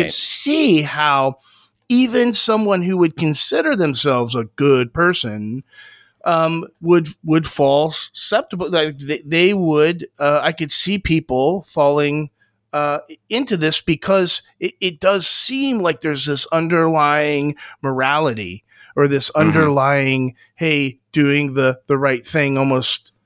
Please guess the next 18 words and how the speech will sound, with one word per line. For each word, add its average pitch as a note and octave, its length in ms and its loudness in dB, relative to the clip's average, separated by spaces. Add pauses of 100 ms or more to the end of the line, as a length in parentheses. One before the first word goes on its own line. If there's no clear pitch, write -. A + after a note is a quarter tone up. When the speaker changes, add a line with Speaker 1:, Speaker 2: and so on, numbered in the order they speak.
(360)
Speaker 2:
uh, C#3 160 -2
or E3+ 120 4
the D3+ 120 -2
wrong D#3 320 0
thing C#3+ 260 -2
for C3+ 140 -4
the C3+ 120 0
right C3+ 200 0
reasons C#3+ 480 0
kind A#2+ 300 -2
of A2+ 180 -2 (240)
thing A#2+ 340 -4
all D3 200 2
the E3+ 60 0
Speaker 1:
Right. D#3+ 80 2
Speaker 2:
way D#3 140 2
through. D#3 340 0
Actually, D3+ 640 -2